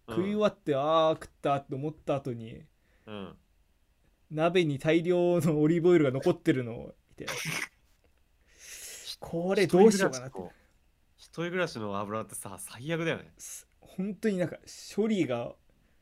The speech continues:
Speaker 2: 本当にどうし-、あー、やだなーと思って。
Speaker 1: いや、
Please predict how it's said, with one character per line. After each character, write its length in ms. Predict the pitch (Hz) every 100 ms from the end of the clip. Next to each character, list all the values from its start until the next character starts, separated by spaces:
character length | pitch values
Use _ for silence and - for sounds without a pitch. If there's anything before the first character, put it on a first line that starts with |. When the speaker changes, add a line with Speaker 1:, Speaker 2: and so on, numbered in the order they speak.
| _ _ _
Speaker 2:
本 240 | - 185 208
当 240 | - 208
に 380 | 190 185 180 170
ど 280 | 180 180 196
う 60 |
し-、 300 | - - - -
あ 540 | 156 151 139 143 139 139
ー、 420 | 131 127 127 123
や 380 | 120 120 120 120
だ 160 | 107 110
な 360 | 120 170 190
ー 20 |
と 100 | 180
思 80 | 143
っ 40 | - - - - _ -
て。 60 |
Speaker 1:
い 80 |
や、 60 | 120